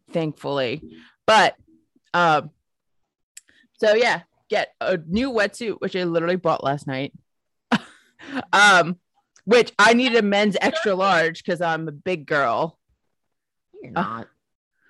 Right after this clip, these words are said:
Speaker 1: well, according to their sizing chart, 'cause it's like, y-,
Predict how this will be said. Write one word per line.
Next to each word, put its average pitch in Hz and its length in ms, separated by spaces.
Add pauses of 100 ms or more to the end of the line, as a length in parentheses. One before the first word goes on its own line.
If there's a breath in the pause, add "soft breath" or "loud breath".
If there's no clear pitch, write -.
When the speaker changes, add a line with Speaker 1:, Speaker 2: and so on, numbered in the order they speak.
(580)
Speaker 1:
well, 226 340
according 226 600
to 214 180
their 165 180
sizing 156 520
chart, 120 360 (220)
'cause 156 240
it's 156 180
like, 151 320 (560)
y-, - 140